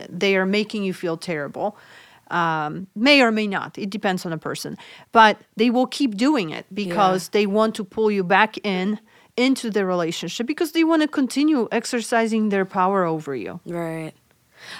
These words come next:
Speaker 2: Yeah, I, I, I definitely warned the people close to me that I cared what they thought. Um,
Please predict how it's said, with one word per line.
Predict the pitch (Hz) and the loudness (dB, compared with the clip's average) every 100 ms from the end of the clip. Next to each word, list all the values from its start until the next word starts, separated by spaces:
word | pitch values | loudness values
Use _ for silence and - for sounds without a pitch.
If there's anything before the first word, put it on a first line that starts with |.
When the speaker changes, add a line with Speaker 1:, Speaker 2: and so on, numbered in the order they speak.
| - | -8
Speaker 2:
Yeah, | 202 208 196 | 2 4 6
I, | 208 208 | 4 2
I, | 220 240 | -2 0
I | - 262 | 0 0
definitely | 262 285 339 | 0 -2 -4
warned | 285 214 233 240 | -4 -2 -2 -2
the | |
people | 220 220 196 | -4 -6 -6
close | 196 175 165 - | -6 -4 -4 -4
to | 202 | -6
me | 196 | -4
that | 185 156 | -2 -2
I | 147 | -6
cared | - 170 151 165 175 - | -8 -6 -2 -2 -4 -10
what | 180 175 | -8 -6
they | 170 165 | -4 -6
thought. | - 143 175 226 - - - _ _ | -4 -4 -4 -6 -12 -20 -20 _ _
Um, | 190 180 160 147 | -2 0 -2 -4